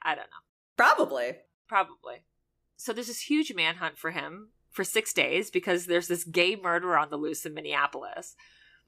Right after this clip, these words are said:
Speaker 1: They shut his bank accounts off, so he didn't have any money to rent a car or anything. So while he's on the run, he robs a fucking bank to get some
Speaker 2: What?
Speaker 1: cash.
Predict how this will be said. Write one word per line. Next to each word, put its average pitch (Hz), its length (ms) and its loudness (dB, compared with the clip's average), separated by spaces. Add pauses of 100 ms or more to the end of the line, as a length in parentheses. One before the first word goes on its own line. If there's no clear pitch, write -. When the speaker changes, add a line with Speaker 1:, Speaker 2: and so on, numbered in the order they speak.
Speaker 1:
They 185 80 2
shut 226 300 2
his 277 180 -6
bank 185 240 -4
accounts 170 340 -2
off, 143 300 4 (160)
so - 180 -10
he 208 140 -8
didn't 214 180 -2
have 208 200 0
any 185 120 -8
money 160 640 -4
to 180 120 -10
rent 156 200 -2
a 170 60 -8
car 233 340 6
or 151 40 -2
anything. 131 400 -8 (540)
So - 200 0
while 170 240 8
he's 240 180 -4
on 269 120 2
the 277 100 -2
run, 160 400 0 (500)
he 240 180 0
robs 190 600 8
a 170 80 4
fucking 196 800 4 (120)
bank 170 520 2 (240)
to 196 100 -8
get 190 320 4
some 226 180 0
Speaker 2:
What? 740 100 12 (100)
Speaker 1:
cash. 147 520 8